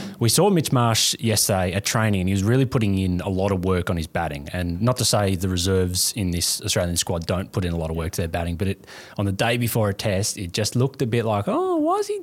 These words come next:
you know, doing that? Why is he, you know, why is Michael Di Venuto throwing so many balls to him? Why is he, um, you know,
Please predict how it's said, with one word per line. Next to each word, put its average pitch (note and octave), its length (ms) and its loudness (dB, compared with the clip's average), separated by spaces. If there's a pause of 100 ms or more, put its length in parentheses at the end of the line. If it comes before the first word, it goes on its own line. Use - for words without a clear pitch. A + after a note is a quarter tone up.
(160)
you A3+ 120 2
know, G#3 140 2
doing G#3+ 260 4
that? D#3+ 260 4
Why E3+ 160 2
is F#3 60 2
he, F#3 340 0
you D#3+ 100 2
know, C3+ 160 4
why C#3+ 200 2
is C#3 100 2
Michael C3+ 240 2
Di B2+ 100 0
Venuto A2+ 340 2
throwing G#2+ 300 -2
so G2+ 240 0
many G2 140 2
balls F#2 320 0
to G2+ 100 -4
him? F2 160 -2
Why G2+ 180 2
is F#2+ 100 0
he, F2+ 200 0 (440)
um, F2 560 -2 (180)
you B2 140 0
know, F#2 160 -2